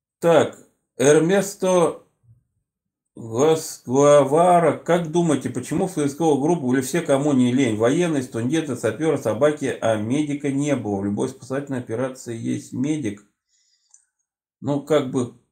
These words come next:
как сказать, медика не было, мы же не знаем там конкретно, что, может, был медик-то. Меня удивляет, э,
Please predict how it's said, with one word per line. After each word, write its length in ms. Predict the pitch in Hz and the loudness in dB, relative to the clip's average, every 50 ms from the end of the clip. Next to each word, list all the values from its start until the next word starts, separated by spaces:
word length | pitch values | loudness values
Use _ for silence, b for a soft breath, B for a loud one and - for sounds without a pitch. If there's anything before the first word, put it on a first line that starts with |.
| _ _ _ _ _ _ | _ _ _ _ _ _
как 240 | - 156 143 - - | -2 -2 -2 -2 -4
сказать, 440 | - - 131 127 127 127 110 - 139 | -2 0 2 2 4 2 2 2 0
медика 420 | 143 139 123 127 123 123 131 127 | -2 0 0 0 -2 0 0 0
не 160 | 127 131 123 | 2 0 0
было, 220 | 117 123 117 117 113 | 0 -2 -2 -2 -2
мы 200 | 120 127 127 113 | -2 -4 -4 -4
же 80 | 113 | -4
не 120 | 120 120 120 | -4 -4 -2
знаем 460 | 127 147 170 180 180 160 123 104 101 | 0 2 4 4 4 4 2 0 0
там 260 | 104 101 101 98 - | 0 0 0 0 0
конкретно, 600 | - 120 120 120 - 139 131 113 98 - - 90 | 2 2 2 2 0 0 0 0 0 -2 -4 -10
что, 180 | - - - 104 | -10 -8 -8 -6
может, 240 | 113 117 101 101 | -4 -4 -6 -4
был 220 | 113 135 151 131 107 | -2 0 0 0 0
медик-то. 600 | 113 127 131 110 95 85 85 - - - - - - B B B B B B B B B B B B B B B B - - - - - | 0 -2 -2 -2 -4 -6 -8 -12 -14 -14 -16 -16 -18 B B B B B B B B B B B B B B B B -14 -12 -12 -12 -10
Меня 380 | - 98 107 117 131 147 143 139 | -8 -6 -4 -2 2 2 2 2
удивляет, 600 | 127 123 139 131 139 147 151 143 135 120 104 - 95 - | 2 0 0 0 4 6 8 8 8 6 4 2 -2 -10
э, 480 | 113 113 107 107 104 104 104 101 98 | -10 -8 -6 -6 -4 -4 -4 -4 -4